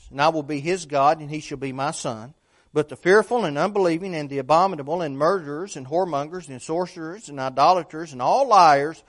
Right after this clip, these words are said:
shall have their part in the lake of fire,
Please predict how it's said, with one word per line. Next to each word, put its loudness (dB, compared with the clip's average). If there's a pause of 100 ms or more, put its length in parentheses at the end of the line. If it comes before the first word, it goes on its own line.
(280)
shall 0
have 4
their 6
part 4
in -6
the -8
lake 2
of -10
fire, 2